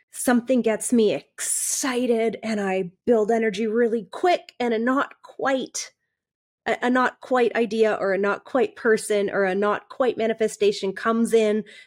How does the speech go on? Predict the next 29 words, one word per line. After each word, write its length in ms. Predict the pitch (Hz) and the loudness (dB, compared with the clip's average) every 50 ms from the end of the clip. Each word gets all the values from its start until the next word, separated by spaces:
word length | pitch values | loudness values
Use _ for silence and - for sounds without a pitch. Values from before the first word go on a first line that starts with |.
| _ - | _ -6
but 100 | - 185 | -2 -2
I 80 | 196 | 0
latch 340 | 185 165 247 269 285 285 - | 0 0 0 -2 -2 -2 -2
on 240 | 285 254 247 240 240 | 0 0 2 0 0
to 220 | 240 - 262 226 220 | -2 0 2 4 4
it 160 | 220 - - | 4 2 0
and 200 | 202 208 202 190 | -2 -4 -4 -6
it 140 | - - _ | -8 -12 _
crashes 440 | - - 392 370 339 - 320 - 285 | -6 -4 -2 -2 -2 -2 -2 0 0
and 140 | 269 247 | 0 0
burns. 580 | 202 220 190 180 165 151 139 98 143 165 165 - - | 2 2 2 2 0 -2 -4 -4 -6 -8 -8 -6 -6
And, 160 | 214 202 - _ _ - - _ _ - | -6 -6 -6 _ _ -20 -20 _ _ 0
and 220 | 233 233 226 - _ - | 0 0 0 0 _ 0
the 100 | - 269 | 0 0
cycles 880 | 262 - 277 302 330 311 - 311 294 254 233 220 208 190 - - - - _ _ _ - 127 120 | 0 0 -4 -4 -2 0 2 4 6 6 6 4 2 0 -6 -8 -10 -12 _ _ _ -20 -18 -8
can 240 | - 269 254 240 226 | -2 0 0 0 0
be 280 | 233 226 220 202 - _ _ _ | -2 -4 -4 -4 -6 _ _ _
pretty 360 | - - 240 226 214 214 208 | -6 -2 0 0 0 0 -4
quick. 540 | - - - - - 170 240 392 - - - - - _ _ _ _ _ _ _ _ _ _ _ _ _ _ _ _ - - - - - - - - _ _ _ _ _ _ _ _ _ _ _ - | -6 -10 -10 -6 -4 -2 -2 -2 -4 -8 -14 -18 -20 _ _ _ _ _ _ _ _ _ _ _ _ _ _ _ _ -20 -20 -20 -20 -20 -20 -20 -20 _ _ _ _ _ _ _ _ _ _ _ -2
And 600 | 240 254 254 240 233 233 226 220 226 226 226 - - - _ | 2 2 4 4 4 2 2 2 0 0 -2 -4 -6 -6 _
one 440 | - 214 214 196 208 214 233 277 302 | 0 0 2 2 2 4 4 4 4
thing 600 | 302 - 311 285 240 196 180 160 151 160 175 170 _ _ _ | 2 2 0 2 2 2 0 0 -2 -4 -6 -8 _ _ _
I 180 | - 208 202 220 | -2 0 0 0
have 360 | 220 208 220 190 190 180 - _ _ _ _ - | 0 0 -2 -2 -4 -4 -8 _ _ _ _ -8
never 680 | 190 190 190 202 214 220 220 220 208 214 208 226 247 | -4 0 2 2 4 4 2 2 0 0 0 0 -2
been 200 | 220 202 226 220 | 0 0 0 0
able 260 | 196 196 190 185 196 196 | 0 0 0 0 -2 -2
to 120 | 196 - | -2 -2
do 480 | 185 175 185 175 170 170 190 254 302 - | 0 2 2 2 4 4 4 2 0 -2